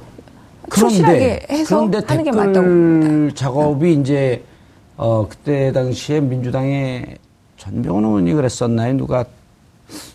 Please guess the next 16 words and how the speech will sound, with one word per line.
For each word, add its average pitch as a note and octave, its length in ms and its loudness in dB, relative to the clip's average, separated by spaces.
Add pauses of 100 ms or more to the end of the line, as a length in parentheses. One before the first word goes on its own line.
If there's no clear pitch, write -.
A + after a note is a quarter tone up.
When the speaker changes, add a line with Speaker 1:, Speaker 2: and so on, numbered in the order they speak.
(1500)
Speaker 1:
어, G2+ 600 2
이천십이 G3 720 0
년 G#3 240 2
구월 E3 420 4
이후에 C#3+ 640 4 (600)
댓글이 E3 680 2 (640)
구월 C#3+ 260 6
이 A2+ 140 6
일 A#2+ 180 2 (520)
이명박 D3+ 760 4 (200)
대통령과 C3+ 880 2 (440)
박근혜 C#3+ 300 0
후보가 B2+ 280 2
만난 A2+ 360 4
이후에 F#2+ 460 0 (400)
댓-, B2+ 180 0